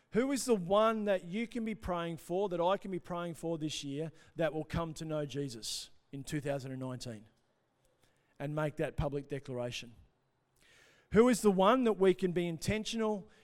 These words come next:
in our relationship, in our time together, whether that's a meal in our home, whether that's a coffee, whether that's shouting them a meal,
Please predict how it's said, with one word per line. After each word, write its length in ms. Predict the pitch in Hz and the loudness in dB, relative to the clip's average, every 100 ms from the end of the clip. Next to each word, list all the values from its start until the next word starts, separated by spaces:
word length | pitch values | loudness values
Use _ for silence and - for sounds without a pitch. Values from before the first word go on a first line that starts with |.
| _ _ | _ _
in 120 | 175 | -2
our 220 | 175 170 165 | 2 2 4
relationship, 640 | 175 196 - 190 208 202 | 4 4 2 -4 -2 -2
in 80 | 190 | 0
our 120 | 175 | 0
time 360 | - 190 202 208 | 0 2 2 2
together, 320 | 175 170 151 | 0 -2 0
whether 280 | 151 165 165 | 0 2 2
that's 200 | 156 - | 0 -2
a 60 | |
meal 520 | 160 175 208 233 226 196 | -2 0 2 2 2 -2
in 120 | 175 | -2
our 120 | 160 139 | -2 0
home, 540 | 180 214 220 214 175 | 2 4 2 -2 -4
whether 220 | 165 156 | -4 -2
that's 300 | 151 151 - | -2 -4 -4
a 60 | 139 | -10
coffee, 480 | - 202 208 214 190 | -2 0 0 -2 -2
whether 280 | 165 151 151 | -2 -2 -2
that's 240 | 147 - | -4 -4
shouting 460 | - - 190 202 196 | -6 0 2 0 -2
them 100 | 196 | -4
a 60 | |
meal, 400 | 180 185 190 180 | -2 -2 0 -2